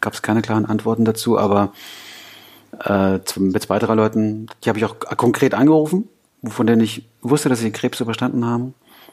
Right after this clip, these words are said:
Die haben mich alle beruhigt. Das war mir auch nochmal wichtig, das zu f-, diese Telefonate zu führen. Ehrlich gesagt, nein. Du willst darauf hinaus,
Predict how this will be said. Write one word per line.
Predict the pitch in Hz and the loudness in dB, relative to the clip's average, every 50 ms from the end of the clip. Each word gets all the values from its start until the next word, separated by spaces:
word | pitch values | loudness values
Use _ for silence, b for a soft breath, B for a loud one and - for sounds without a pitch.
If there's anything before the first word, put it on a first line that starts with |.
| B B - | B B 0
Die | - | 2
haben | 110 107 | 4 4
mich | 104 95 | 4 4
alle | 101 107 | 2 2
beruhigt. | 98 107 98 90 101 123 143 - - - - _ B B B B B B B B B B B B B - | 2 0 0 2 2 2 2 0 -4 -12 -18 _ B B B B B B B B B B B B B -10
Das | - 98 - | -10 -4 0
war | 113 110 | 2 2
mir | 110 107 | 2 4
auch | 101 | 2
nochmal | 113 120 120 120 117 | 2 2 2 2 0
wichtig, | 120 117 - - 123 - - - - _ _ _ _ _ | -2 -6 -4 -2 -2 -2 -4 -8 -10 _ _ _ _ _
das | - 113 110 - - | -4 -4 -2 -2 -4
zu | - 120 | -4 -4
f-, | 110 - - - - _ - | -6 -6 -10 -12 -16 _ -4
diese | - 113 113 | -2 -2 0
Telefonate | 110 - 117 113 110 113 107 107 110 - 123 | 0 0 0 0 2 2 2 2 2 0 -2
zu | - - 113 | -4 -4 -6
führen. | - - - 113 113 113 120 123 127 - _ _ B B B B B B B B B B B B B B B B B B B B B B B _ _ _ _ _ _ _ _ _ _ _ _ - - | -6 -4 0 2 2 4 2 2 -2 -4 _ _ B B B B B B B B B B B B B B B B B B B B B B B _ _ _ _ _ _ _ _ _ _ _ _ -6 -4
Ehrlich | 120 110 107 - | -4 -4 -4 -6
gesagt, | - 107 113 - 127 | -6 -6 -4 -2 -2
nein. | 117 101 95 | -2 -2 0
Du | 104 | 0
willst | 113 135 - - | 0 0 2 2
darauf | 110 127 123 | 0 0 0
hinaus, | - 123 120 117 120 127 123 - - | 0 2 4 4 4 2 0 -2 -6